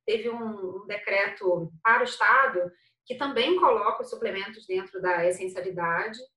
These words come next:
né, como atividades essenciais. Isso significa que mesmo durante um período de quarentena, a gente garante o abastecimento desses produtos. E isso é importante porque os suplementos, eles têm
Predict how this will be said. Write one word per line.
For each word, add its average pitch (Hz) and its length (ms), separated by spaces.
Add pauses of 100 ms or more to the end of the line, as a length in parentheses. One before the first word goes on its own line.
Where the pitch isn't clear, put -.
né, 180 260
como 175 140
atividades 175 400
essenciais. 220 720 (480)
Isso 247 180
significa 269 640
que 247 100
mesmo 254 400
durante 262 300
um 247 60
período 220 360
de 254 160
quarentena, 226 880 (240)
a 214 100
gente 247 260
garante 233 500
o - 20
abastecimento 233 920
desses 226 340
produtos. - 640 (540)
E 240 160
isso 349 220
é 294 80
importante 262 800
porque - 600
os 226 160
suplementos, 233 440
eles 247 260
têm 233 500